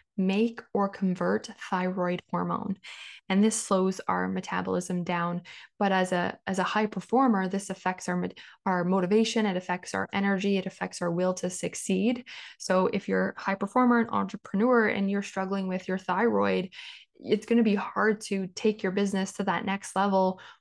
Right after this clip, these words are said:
or, you know, really perform well at your career if you're not getting or making, having enough of that active thyroid hormone. Some other things, leptin resistance, and this can lead to this feeling of being hungry all the time. And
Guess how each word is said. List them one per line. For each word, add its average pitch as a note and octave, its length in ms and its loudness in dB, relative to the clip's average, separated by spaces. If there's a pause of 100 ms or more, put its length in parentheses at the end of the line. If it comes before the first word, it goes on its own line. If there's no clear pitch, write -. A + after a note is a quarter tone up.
(140)
or, F#3+ 440 4
you G#3 120 0
know, F#3+ 80 0
really G3+ 300 0
perform G3 520 -4
well F#3 380 0
at F#3 240 -6
your F#3+ 120 -6
career G3+ 520 0
if - 180 -4
you're F#3+ 140 0
not F#3 420 -2 (1000)
getting G3 380 4
or G3 100 -4
making, F#3 640 0 (600)
having F#3+ 340 0
enough F3+ 320 -2
of F3 60 -6
that F3 280 -2
active F3+ 340 -8
thyroid F3+ 420 -2
hormone. F#3+ 480 -6 (720)
Some G3+ 180 0
other G3 160 4
things, G3 340 0
leptin G3 300 0
resistance, G3+ 880 -2 (180)
and F3+ 320 -4
this F#3 260 -4
can F3+ 220 -2
lead F3 220 -4
to F3+ 640 -2
this F#3 240 -6
feeling F3+ 380 -2
of E3+ 80 -4
being E3+ 200 -4
hungry G3 420 -2
all G3 200 0
the G3 100 -2
time. G3+ 380 0
And C#4 100 -8